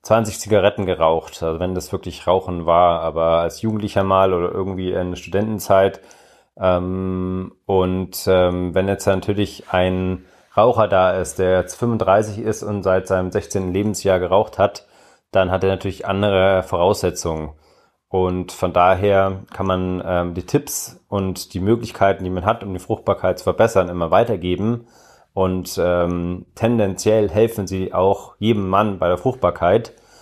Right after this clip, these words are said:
Allerdings kann es eben sein, dass man diese Tipps oder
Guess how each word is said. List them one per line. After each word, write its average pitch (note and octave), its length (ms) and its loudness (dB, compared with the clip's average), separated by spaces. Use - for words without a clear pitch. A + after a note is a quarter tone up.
Allerdings G2+ 560 2
kann G#2 280 0
es - 120 -8
eben F#2+ 220 -2
sein, F#2+ 220 2
dass G2+ 120 -8
man F#2+ 140 -4
diese F2+ 260 -6
Tipps - 420 -2
oder F2 440 0